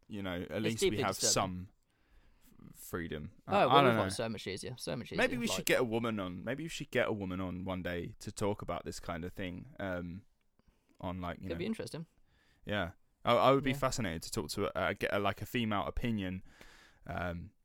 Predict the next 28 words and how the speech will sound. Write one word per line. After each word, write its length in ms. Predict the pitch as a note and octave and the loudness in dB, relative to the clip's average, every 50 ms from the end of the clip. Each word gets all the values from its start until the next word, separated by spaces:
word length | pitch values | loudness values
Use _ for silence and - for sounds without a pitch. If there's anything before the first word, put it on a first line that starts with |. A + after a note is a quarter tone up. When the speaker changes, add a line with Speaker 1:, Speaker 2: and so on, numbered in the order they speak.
| _ _ _ _ _ _ _ _ _ - | _ _ _ _ _ _ _ _ _ -6
Speaker 1:
on, 320 | G2 F#2+ F2+ E2+ F2 D#2+ - - | -4 -2 -2 -4 -6 -8 -8 -8
on 180 | - F#2 F2+ E2+ | -8 -8 -6 -6
this, 220 | - - - - | -6 -6 -6 -6
'cause 200 | - - A2 G2+ | -6 -6 -6 -4
it's 100 | A#2+ A#2+ | -2 0
all 80 | D3 C#3 | 0 0
good 220 | - - A2+ - | 0 0 -2 -4
just 340 | - - G2 - - - - | -2 -4 -4 -4 -4 -4 -6
us 240 | F2 G2 - - - | -4 -2 -2 -4 -4
two 260 | - - G2+ F2 F2 | -4 -6 -6 -6 -6
fucking 340 | F2+ - F#2 - - E2+ F2 | -6 -8 -8 -8 -8 -6 -4
blokes 360 | - F2 E2+ - - - - | -4 -4 -4 -4 -6 -8 -8
talking 300 | - - E2+ - - D2+ | -6 -6 -6 -6 -6 -8
about 200 | - - - - | -8 -8 -8 -8
it, 140 | C#2 - - - - - - - - - - | -8 -10 -10 -14 -16 -14 -14 -14 -14 -14 -16
<laughs> 420 | - - - - - - - - | -18 -20 -20 -20 -20 -20 -12 -8
but 100 | - - | -6 -6
it's 200 | - - - - | -4 -6 -4 -2
Speaker 2:
Yeah. 120 | - A#2+ G#2+ | 2 2 2
Speaker 1:
not 80 | G2 - | 2 2
helpful. 480 | F#2+ F#2 - - - F#2 G2+ - - - - - _ _ _ _ _ _ _ _ _ _ _ _ _ _ - | 0 -2 -4 -4 -4 -4 -4 -4 -8 -14 -20 -20 _ _ _ _ _ _ _ _ _ _ _ _ _ _ -6
Speaker 2:
No, 280 | D3+ C#3+ C3 A2 G2+ | -2 0 0 0 0
not 180 | A2+ A#2 G2 - | -2 -4 -4 -6
at 120 | - - | -6 -4
all. 140 | B2+ A2+ G#2+ | -4 -2 -2
We're 80 | A#2 A#2+ | -2 -2
not 160 | A2+ G#2 A2 | -4 -4 -6
gonna. 220 | G2 F#2+ G2 A#2+ | -8 -8 -10 -10